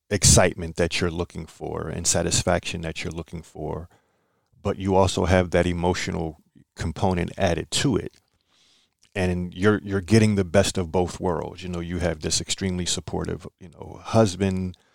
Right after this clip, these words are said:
and you guys are on the same page. You have this, this, this, you know,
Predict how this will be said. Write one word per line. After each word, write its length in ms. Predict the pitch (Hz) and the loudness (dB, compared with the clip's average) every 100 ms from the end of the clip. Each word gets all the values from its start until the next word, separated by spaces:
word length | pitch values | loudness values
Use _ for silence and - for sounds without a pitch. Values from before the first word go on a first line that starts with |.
| _ _ _ | _ _ _
and 200 | - 82 | -12 -6
you 140 | 90 107 | -2 4
guys 300 | 101 98 85 | 6 6 2
are 80 | 95 | 0
on 100 | 90 | 0
the 40 | |
same 380 | 87 92 90 87 | 2 2 0 0
page. 580 | 92 90 90 87 82 85 | 0 2 0 -2 -8 -6
You 140 | 87 | 2
have 260 | 87 87 80 | 4 2 0
this, 400 | 87 - - - _ _ _ | 0 2 2 0 _ _ _
this, 160 | - - - | -16 -12 -6
this, 280 | 90 - - _ | -2 -2 -4 _
you 120 | 101 | -12
know, 320 | 82 76 - | -10 -8 -10